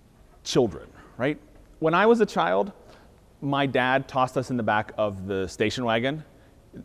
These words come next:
Uh, seatbelts were, eh, no, not really. They were there. I at least had seatbelts, right?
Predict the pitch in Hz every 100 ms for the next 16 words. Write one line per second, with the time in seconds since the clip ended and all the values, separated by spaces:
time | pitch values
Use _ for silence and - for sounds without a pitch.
0 | - - - - - - - - - -
1 | - 139 139 131 123 - - 170 - 147
2 | - 143 143 139 - 262 294 254 247 -
3 | - - - - - 175 180 175 180 151
4 | 110 107 110 160 175 202 247 104 104 117
5 | - - - - 165 170 - 175 175 151
6 | - 165 - 92 87 - - 135 170